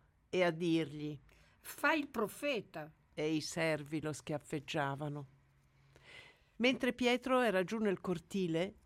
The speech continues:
Speaker 1: venne una delle giovani serve del sommo sacerdote e vedendo Pietro che stava a scaldarsi, lo guardò in faccia e gli disse:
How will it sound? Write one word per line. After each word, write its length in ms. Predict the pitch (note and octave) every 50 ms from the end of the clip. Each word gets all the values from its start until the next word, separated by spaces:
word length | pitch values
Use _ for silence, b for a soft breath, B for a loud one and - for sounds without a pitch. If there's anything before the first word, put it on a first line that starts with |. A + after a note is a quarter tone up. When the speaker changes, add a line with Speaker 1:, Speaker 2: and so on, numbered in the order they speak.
| -
Speaker 1:
venne 300 | - G3+ G#3 G#3+ G#3 G#3+
una 280 | G#3+ A3 A#3 A3+ A3+ G#3+
delle 260 | F#3+ G3 F3+ F#3+ F#3+
giovani 360 | - A3+ A3+ G#3+ G#3+ G3+ F#3
serve 520 | F3 - - G3+ G3+ G3+ G3+ G3 F#3 G3+ G3
del 180 | D#3+ F#3 E3
sommo 460 | - - - G#3+ G3 G3 F#3 F3+ E3+ -
sacerdote 1000 | - - - - F3 - - F#3 E3 D3+ - E3+ C#3+ C#3 C#3 - - D3+ C#3+ D3+ - - - - - - - - _ - _
e 120 | - F#3+ G3+
vedendo 480 | G3 G#3 F#3+ A#3 B3 C4 B3+ B3+ A3+
Pietro 600 | - - G3+ G3 F#3+ F3+ E3+ - E3 E3 D#3+ - -
che 180 | - E3+ E3
stava 460 | D#3 - - - F#3+ F#3+ F#3+ F3 E3
a 60 | D3+ C#3
scaldarsi, 1080 | - - - D#3+ D#3+ D#3+ D#3 F3 F#3 F#3+ G3+ G#3+ A3 - - - - - A3 A3 - _ _ _ _ _ _ _ _ -
lo 120 | F#3 G3
guardò 400 | F#3+ G#3 G3+ G3 F#3 - A#3+ A#3
in 100 | A#3 A3+
faccia 440 | G#3+ - A#3+ B3 C4+ - - - A#3
e 60 | G#3+
gli 160 | G3+ F#3 F#3 E3+
disse: 640 | D#3+ E3+ D3+ C#3 - - - D3 C3+ C3 C3 -